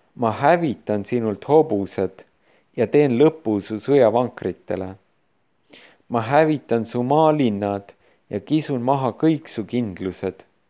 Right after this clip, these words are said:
Ma hävitan sinult nõidused ja sulle ei jää enam lausujaid.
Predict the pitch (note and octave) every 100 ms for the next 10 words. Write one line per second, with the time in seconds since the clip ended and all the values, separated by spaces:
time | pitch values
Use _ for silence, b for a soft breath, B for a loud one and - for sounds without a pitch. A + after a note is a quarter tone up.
0 | _ _ _ b b b b A#2+ A#2 C3
1 | D#3 D3+ A#2+ - A2+ G#2+ B2+ A2+ G2+ B2+
2 | C#3+ D#3 A2 F2+ F#2+ - G2 - _ _
3 | _ _ - G#2 - E3+ D3+ G#2+ G#2 A2
4 | A#2 C3 A2 G2 F#2+ G2 B2 B2+ F#2 -
5 | G2 F#2 F#2 F#2 _